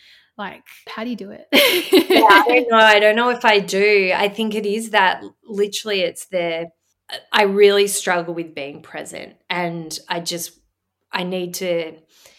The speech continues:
Speaker 2: constantly remind myself that when I'm picking up Tyler from school, my phone's away, and if he wants to kick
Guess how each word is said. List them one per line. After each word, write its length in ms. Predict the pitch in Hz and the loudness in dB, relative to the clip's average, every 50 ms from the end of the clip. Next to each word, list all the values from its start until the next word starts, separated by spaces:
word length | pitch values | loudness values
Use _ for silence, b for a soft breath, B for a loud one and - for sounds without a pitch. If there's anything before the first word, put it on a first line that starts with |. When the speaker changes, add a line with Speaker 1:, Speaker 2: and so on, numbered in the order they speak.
| b b b b _ | b b b b _
Speaker 2:
constantly 540 | - - 202 202 196 190 - 202 190 185 180 | -12 -8 -6 -4 -4 -4 -6 -6 -6 -6 -6
remind 460 | 175 175 180 180 165 156 160 160 160 | -6 -6 -6 -6 -6 -6 -6 -6 -6
myself 600 | 165 165 165 165 - - 147 143 147 160 - - - | -6 -8 -8 -8 -6 -6 -4 -4 -4 -6 -8 -12 -18
that 300 | - 165 175 165 - 170 | -10 -6 -6 -6 -6 -6
when 180 | 175 170 165 | -8 -8 -8
I'm 340 | 160 160 160 156 151 143 _ _ _ _ | -8 -8 -10 -10 -14 -18 _ _ _ _
picking 280 | - - 175 170 185 185 | -14 -14 -12 -8 -6 -6
up 140 | 170 156 - | -6 -6 -8
Tyler 560 | - - 160 151 151 139 143 139 139 135 147 - _ | -10 -12 -8 -8 -6 -6 -6 -6 -6 -8 -12 -16 _
from 200 | - - 170 160 | -14 -12 -12 -12
school, 440 | 156 - - 208 196 190 180 175 165 | -12 -8 -4 -2 0 0 0 0 -2
my 140 | 160 160 160 | -4 -6 -8
phone's 360 | 160 - 175 170 175 170 170 | -8 -8 -6 -6 -6 -6 -8
away, 280 | 170 160 160 151 147 147 | -6 -4 -4 -4 -4 -6
and 80 | 151 160 | -8 -12
if 100 | 156 156 | -14 -16
he 60 | - | -16
wants 280 | 160 160 165 156 151 - | -14 -14 -14 -14 -12 -14
to 80 | - | -14
kick 380 | - 165 - - 151 147 - _ | -14 -14 -14 -14 -14 -16 -18 _